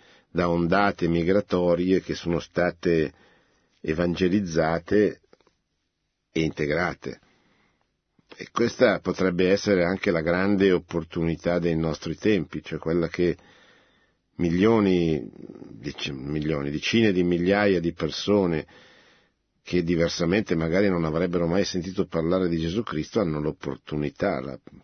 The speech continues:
provvidenziale opportunità di sentirne parlare. Questo dipende molto da noi, cioè noi, da questo, noi cristiani, noi cattolici siamo molto indietro su questo, ma certamente questo è un elemento su cui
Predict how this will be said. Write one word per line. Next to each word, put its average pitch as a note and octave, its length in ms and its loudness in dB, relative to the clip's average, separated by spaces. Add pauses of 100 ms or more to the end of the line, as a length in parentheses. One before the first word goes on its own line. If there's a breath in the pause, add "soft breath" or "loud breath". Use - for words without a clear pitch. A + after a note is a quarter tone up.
(120)
provvidenziale D#2 920 -2
opportunità D2 680 -6
di F2+ 100 -2
sentirne D2 500 -8
parlare. C#2 460 -6 (720 soft breath)
Questo C3+ 260 0
dipende A#2+ 360 6
molto B2 280 6
da G#2+ 120 8
noi, F#2+ 420 4
cioè E2+ 180 -2
noi, F#2+ 220 2
da E2+ 120 0
questo, E2+ 280 -2
noi F#2+ 160 2
cristiani, F#2+ 520 0
noi D#2+ 100 0
cattolici G2 400 -2
siamo E2+ 120 0
molto D#2+ 280 -2
indietro D#2 440 -2
su - 160 -14
questo, - 380 -8
ma D2+ 160 -6
certamente F2 640 -4
questo F2 440 -2
è C2 180 -12
un D2 240 -10
elemento D#2 500 -4
su D2+ 180 -10
cui D#2 460 -2